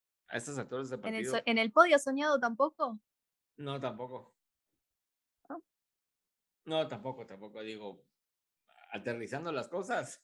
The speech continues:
Speaker 1: <laughs> No, no, no, honestamente no. Amaru, Dios, Dios, no, ya... Eh, me, me, digo, no, no voy a poder ver la carrera porque, porque, eh, vamos a, vamos a trabajar,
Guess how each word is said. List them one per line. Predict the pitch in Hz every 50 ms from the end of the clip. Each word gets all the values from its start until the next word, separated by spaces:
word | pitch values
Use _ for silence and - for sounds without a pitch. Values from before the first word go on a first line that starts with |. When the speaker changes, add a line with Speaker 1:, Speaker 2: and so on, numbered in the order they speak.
| _
Speaker 1:
<laughs> | - 294 - - 269 - - _ _ _ _ _ _ _ _ _ _ _ _ _ -
No, | - 120 131 131 127 123 117
no, | 113 113 107 95 - - _ _ _
no, | - 98 104 101
honestamente | 98 107 101 101 - 104 104 101 95 92 - 92
no. | 87 78 - _ _ _ _ _ _ _ _ _ -
Amaru, | 127 131 143 147 143 147 147 147 330 359 359 403 427 440 453 453 466 453 453 453 453 -
Dios, | 220 - - 160 156 147 135
Dios, | 135 143 135 135
no, | 131 147 175 190 202 196 185
ya... | 160 160 156 143 135 - _ _ _ _ _ _ _ _ _
Eh, | - - -
me, | - 107 98 90
me, | 87 - - _ _
digo, | 139 160 160 170
no, | 165 175 175
no | 190 175 180 185
voy | 185 202 208
a | 208 196
poder | 170 156 160 170 170 180
ver | 180 185 185
la | 185 185 151
carrera | 139 143 147 160 170 185 175
porque, | 156 147 131 123 - 117 104 -
porque, | - 113 117 113 - 117 110 98 92 98 104 101
eh, | - 110
vamos | 113 131 135 151 156 143 -
a, | 123 104
vamos | 101 117 127 139 135 131
a | 127 120
trabajar, | - 117 107 104 104 - - 120 127 127 123